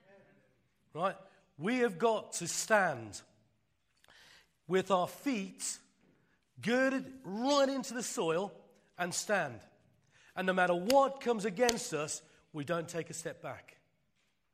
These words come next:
We push forward as one. The Roman soldiers, in their shoes, in their sandals, they had spikes.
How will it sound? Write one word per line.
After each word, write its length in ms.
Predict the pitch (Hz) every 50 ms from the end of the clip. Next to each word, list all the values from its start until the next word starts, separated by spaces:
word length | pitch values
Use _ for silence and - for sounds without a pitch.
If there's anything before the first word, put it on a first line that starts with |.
| _ _ _ _ _ _ _ _ _
We 100 | 156 151
push 260 | 147 - 165 143 -
forward 320 | - - 165 147 120 98 - - _ _ _ _ _ _ _ _ _ _ _ _ _ _ -
as 180 | 156 156 127
one. 260 | 147 156 147 139 117 98 - - _ _ _ _ _ _ - - _ _ _ _ _ _
The 80 | 156 165
Roman 260 | 208 233 247 240 233
soldiers, 640 | - - 254 240 233 226 190 156 143 127 - - - - _ _ _ _ _ _ _ _ _ _ _ _
in 180 | 180 190 196 190
their 200 | 185 185 185 165
shoes, 560 | - - - - 262 254 233 196 165 147 123
in 140 | 160 160 165
their 120 | 165 160
sandals, 640 | 151 - - 220 220 214 208 175 160 123 113 - - - - - _ _ _
they 140 | 180 175
had 260 | 160 165 175 170 156 131
spikes. 880 | 117 - - - - - - 214 202 185 147 123 - - - - -